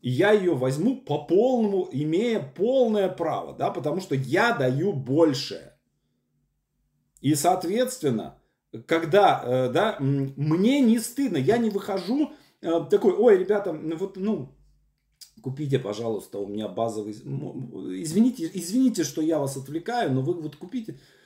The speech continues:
Ребят, я продаю лучшие сценарные курсы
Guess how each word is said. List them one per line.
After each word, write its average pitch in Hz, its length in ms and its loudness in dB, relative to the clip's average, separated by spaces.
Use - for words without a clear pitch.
Ребят, 139 500 2
я 233 160 6
продаю 185 640 2
лучшие 160 720 -2
сценарные 190 840 2
курсы 143 640 -6